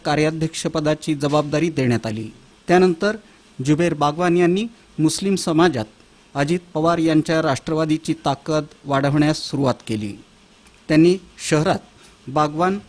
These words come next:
शहर जिल्हा जमियत सोलापूर संघटनेची स्थापना करून त्यामार्फत सामाजिक कार्य सुरू ठेवलं. दरम्यान, आता पक्षामध्ये प्रचंड गटबाजी निर्माण झाली आहे. या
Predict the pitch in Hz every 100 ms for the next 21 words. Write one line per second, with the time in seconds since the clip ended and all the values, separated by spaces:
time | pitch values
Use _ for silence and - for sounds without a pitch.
0 | - - 151 165 156 165 165 175 165 139
1 | 151 170 160 - - - 143 160 160 170
2 | 160 151 147 170 147 156 147 - 143 -
3 | 160 160 165 104 - - _ _ - 160
4 | 160 156 196 202 - _ - _ - -
5 | 147 151 151 147 - 151 151 202 208 -
6 | - 139 - 117 110 110 - - _ -
7 | - 139 165 196 190 185 196 190 - 151
8 | - 185 180 160 190 - 156 180 180 170
9 | 180 143 139 170 165 160 175 180 156 151
10 | 165 160 135 120 113 95 104 - - _
11 | _ - 156